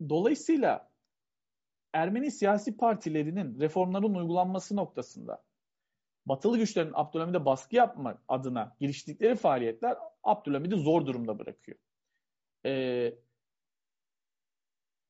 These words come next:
bu Batılı devletlerin, Osmanlı Devleti'nin ulusal egemenliğini ihlal etmesi olarak değerlendiriyor bu baskıları Abdülhamid.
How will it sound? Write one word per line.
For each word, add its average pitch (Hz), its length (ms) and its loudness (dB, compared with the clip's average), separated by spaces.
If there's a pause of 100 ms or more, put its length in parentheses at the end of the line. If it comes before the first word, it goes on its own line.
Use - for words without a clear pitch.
(180)
bu 180 360 -4
Batılı 160 420 4
devletlerin, 113 720 2
Osmanlı 185 400 -2
Devleti'nin 135 540 0
ulusal 214 360 4
egemenliğini 131 480 2
ihlal 143 480 2
etmesi 131 380 0
olarak 117 360 0
değerlendiriyor 113 580 -2
bu 117 120 -4
baskıları 113 480 -2
Abdülhamid. 156 520 -6